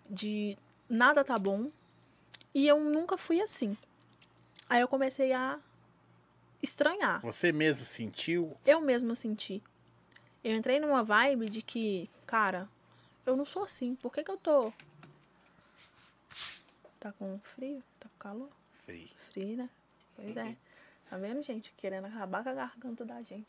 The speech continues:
Speaker 1: aqui, ó.
Speaker 2: Não,
Speaker 1: Com a
Speaker 2: o vento vem de cima
Speaker 1: <laughs> É.
Speaker 2: pra mim, pô.
Speaker 1: Então, aí eu comecei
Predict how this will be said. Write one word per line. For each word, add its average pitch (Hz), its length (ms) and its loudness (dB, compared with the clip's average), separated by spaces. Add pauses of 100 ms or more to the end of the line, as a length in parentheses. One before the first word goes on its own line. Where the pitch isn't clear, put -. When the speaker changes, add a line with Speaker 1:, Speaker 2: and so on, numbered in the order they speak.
(120)
Speaker 1:
aqui, - 100 -18
ó. 120 280 -20
Speaker 2:
Não, 110 100 -16
Speaker 1:
Com - 120 -10
a - 40 -8
Speaker 2:
o 110 200 -12 (100)
vento 113 280 -6
vem 127 480 -6
de 117 80 -10
cima 139 300 -4
Speaker 1:
<laughs> - 40 2
É. 254 280 8
Speaker 2:
pra 269 80 8
mim, 233 180 4 (100)
pô. 440 100 -4 (1200)
Speaker 1:
Então, 294 680 8 (360)
aí 349 160 8
eu 392 100 2
comecei 370 760 6